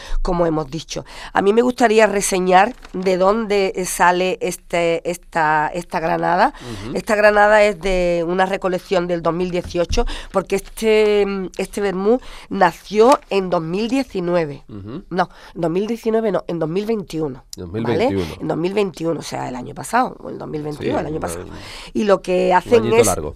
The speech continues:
Speaker 1: exactamente, un añito largo. Y lo que hacen es, eh, hacerlo con este tipo de granada, que es muchísimo más, eh, por así decirlo, mm,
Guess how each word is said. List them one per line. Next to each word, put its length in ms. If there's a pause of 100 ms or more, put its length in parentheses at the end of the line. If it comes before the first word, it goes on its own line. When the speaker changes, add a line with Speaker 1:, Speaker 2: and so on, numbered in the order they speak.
Speaker 1:
exactamente, 720
un 80
añito 300
largo. 340 (340)
Y 120
lo 160
que 120
hacen 420
es, 360
eh, 480
hacerlo 420
con 220
este 240
tipo 500
de 160
granada, 560 (380)
que 120
es 60
muchísimo 800
más, 640
eh, 720
por 160
así 220
decirlo, 680 (300)
mm, 720